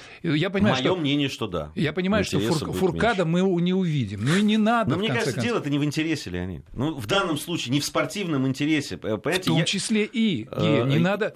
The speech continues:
Speaker 1: не надо принижать возможности нашего спорта. Не надо. И в-, и того же, кстати, футбола, Армен. Вот я услышал ваш скепсис по этому поводу, что некого набрать.
Speaker 2: Да не, ну
Speaker 1: Да полно. Вот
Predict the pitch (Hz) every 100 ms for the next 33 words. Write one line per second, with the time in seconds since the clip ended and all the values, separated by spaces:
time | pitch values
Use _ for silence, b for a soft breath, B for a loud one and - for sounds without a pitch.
0 | B - 156 175 226 220 208 202 190 170
1 | 208 190 180 175 196 175 - 175 180 170
2 | 180 170 - 143 110 110 135 170 185 117
3 | - 175 175 190 170 - 196 185 180 190
4 | 160 170 151 101 - _ 135 113 113 95
5 | - _ _ _ _ _ _ 123 - 151
6 | 139 131 117 123 123 131 107 113 110 -
7 | 190 196 135 - 113 110 107 - 107 -
8 | - 123 117 120 113 123 117 104 113 117
9 | 110 208 214 240 233 220 139 120